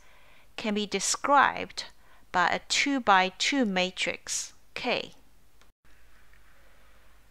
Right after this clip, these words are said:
The amount of information in each neuron, O one or O two, about the input signals S can be measured by mutual information, written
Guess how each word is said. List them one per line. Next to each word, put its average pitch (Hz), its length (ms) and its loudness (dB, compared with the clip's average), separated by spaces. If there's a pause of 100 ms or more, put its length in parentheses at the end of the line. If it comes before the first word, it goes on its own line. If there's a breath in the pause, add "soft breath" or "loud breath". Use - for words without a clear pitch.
The 233 140 4
amount 262 300 12
of 285 100 10
information 262 680 6
in 202 200 2
each 254 380 2
neuron, 220 720 6 (460 loud breath)
O 302 160 10
one 226 320 10
or 220 220 10
O 220 140 6
two, 220 460 0 (880 soft breath)
about 220 360 12
the 233 80 2
input 262 340 8
signals 180 760 4
S - 600 6 (580 soft breath)
can 226 220 4
be 233 140 4
measured 233 760 6 (100)
by 190 160 6
mutual 220 420 6
information, 170 840 2 (640 soft breath)
written 208 460 6